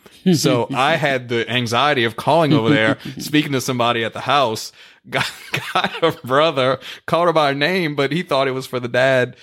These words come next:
Speaker 1: And you don't have to do that anymore. Now you just text the girl that you met at the mall, at the gym, at work, or whatever, and you have these text conversations without any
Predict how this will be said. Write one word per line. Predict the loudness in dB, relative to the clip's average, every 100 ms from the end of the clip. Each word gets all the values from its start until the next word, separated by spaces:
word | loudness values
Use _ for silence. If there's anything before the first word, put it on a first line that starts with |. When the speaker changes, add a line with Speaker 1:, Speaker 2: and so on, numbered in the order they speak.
| -20 _
Speaker 1:
And | -4 -2 -2
you | 0
don't | 0
have |
to | 0
do | 0 2
that | 2
anymore. | 0 2 2 2
Now | 2 0 0 -2 -4 _ -10
you | -6
just | -4 -6
text | -2 -2 -2 -2
the | 2
girl | 4
that | 4 2
you | 0
met | 2 2 2
at | -2
the | -8
mall, | -2 0 0
at | -2
the | -6
gym, | -8 -4 -4 -6 -12 -20 -20 -20 _ -8
at | 0
work, | 4 4 2 -2
or |
whatever, | -2 2 2 2 0 -2 _ -6
and | -4 -2
you | -2
have | -2 -2
these | -4 -6 -6
text | -4 -4 -2
conversations | -2 -2 0 0 0 -2 -4 -2
without | 0 0 0 -2
any | -2 0 0 -2